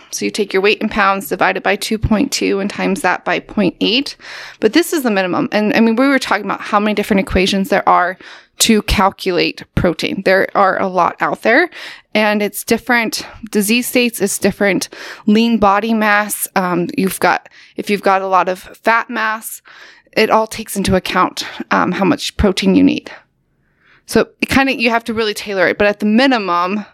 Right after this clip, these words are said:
if you're trying to track, you need at least point eight grams per kilogram.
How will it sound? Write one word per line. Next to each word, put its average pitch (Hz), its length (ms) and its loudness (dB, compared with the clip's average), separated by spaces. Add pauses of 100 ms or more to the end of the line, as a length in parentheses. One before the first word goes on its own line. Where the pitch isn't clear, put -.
(140)
if 208 120 -2
you're 196 100 2
trying 214 280 -2
to 202 60 -2
track, - 600 -2
you 208 100 -10
need 202 160 -8
at - 140 -2
least 185 400 -6
point 170 280 2
eight - 440 -2
grams - 320 0
per - 140 0
kilogram. - 520 -2